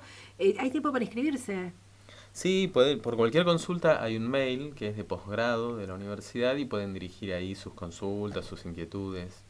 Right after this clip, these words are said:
Speaker 1: Bien, eh, ingresan a las redes también de la universidad y ahí los chicos están en contacto, los van a saber orientar si quieren buscar más información. Estamos hablando con el doctor Gabriel, eh, Pavelka,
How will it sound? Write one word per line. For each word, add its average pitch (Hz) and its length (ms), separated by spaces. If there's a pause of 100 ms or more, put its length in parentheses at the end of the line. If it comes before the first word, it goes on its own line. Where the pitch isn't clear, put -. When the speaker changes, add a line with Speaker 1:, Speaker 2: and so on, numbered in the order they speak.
(140)
Speaker 1:
Bien, 185 500
eh, 170 360
ingresan 254 440
a 190 120
las 170 80
redes 208 220
también 214 460
de 196 60
la 185 100
universidad 185 580
y 220 100
ahí 196 160
los 170 160
chicos 208 380
están 190 380
en 185 140
contacto, 208 500
los 175 80
van 185 140
a 190 140
saber 190 280
orientar 202 600
si 190 160
quieren 196 320
buscar 190 240
más 185 160
información. 196 500
Estamos 208 340
hablando 196 320
con 190 120
el 180 60
doctor 180 260
Gabriel, 202 440 (400)
eh, 196 160
Pavelka, 254 760